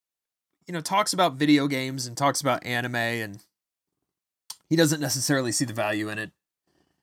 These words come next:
And in a way, he sort of makes the argument that it's, it's, it's evil, in a sense. Um, you can, if you, if you watch his statement or listen to it, you can, you can,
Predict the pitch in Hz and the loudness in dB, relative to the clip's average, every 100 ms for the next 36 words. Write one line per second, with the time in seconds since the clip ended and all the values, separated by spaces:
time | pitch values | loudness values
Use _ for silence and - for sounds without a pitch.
0 | _ 131 139 135 151 147 147 147 127 123 | _ -6 -2 2 4 4 2 2 0 -2
1 | 110 139 120 120 117 110 117 110 - 123 | -2 -2 -2 -4 -8 -8 -6 -6 -8 -12
2 | 113 - - - _ 123 - - - - | -6 -6 -6 -8 _ -10 -6 -4 -6 -12
3 | _ _ - 123 - 147 147 143 160 - | _ _ -12 -8 -6 -2 -2 -2 -6 -12
4 | _ _ _ _ _ _ _ _ _ _ | _ _ _ _ _ _ _ _ _ _
5 | - 147 143 151 151 - - _ _ _ | -8 -4 -2 -2 -2 -8 -12 _ _ _
6 | _ _ - 143 143 - 165 185 160 - | _ _ -6 -4 -4 -6 -4 -2 -4 -6
7 | 156 156 156 151 160 139 160 208 - - | -8 -6 -6 -4 -4 2 6 6 4 -2
8 | 170 151 - - _ _ - - 170 151 | 0 0 -2 -6 _ _ -6 -4 -2 -2
9 | 151 117 - 139 131 139 127 143 117 123 | -4 -12 -12 -10 -6 -4 -4 -4 -6 -6
10 | 107 104 170 185 202 202 214 202 | -6 -8 -10 -8 -10 -10 -10 -10